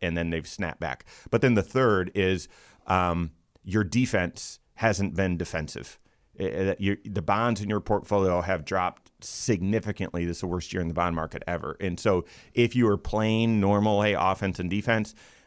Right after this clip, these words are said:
and, uh, your, your bonds haven't been playing defense, this is, is challenging. At the same time, these downturns in the market present unique opportunities that successful investors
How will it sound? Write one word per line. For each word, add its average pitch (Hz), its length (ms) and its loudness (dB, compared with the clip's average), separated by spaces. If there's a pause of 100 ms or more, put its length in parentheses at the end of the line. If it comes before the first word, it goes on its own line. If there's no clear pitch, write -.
(120)
and, 87 480 0
uh, 85 300 0
your, 92 160 -2
your 95 120 -4
bonds 98 300 0
haven't 80 200 -4
been 82 120 -4
playing 82 180 -4
defense, 87 340 -6
this 82 160 -12
is, - 220 -16
is 80 220 -12
challenging. 87 540 -6
At 90 100 -4
the 98 80 -6
same 113 260 0
time, 110 300 0 (460)
these 95 240 -4
downturns 117 560 2
in 113 80 -2
the 110 40 2
market 95 380 -2
present 101 460 0
unique 98 480 0
opportunities 101 840 -4
that 95 200 -4
successful 98 540 -2
investors 90 500 -2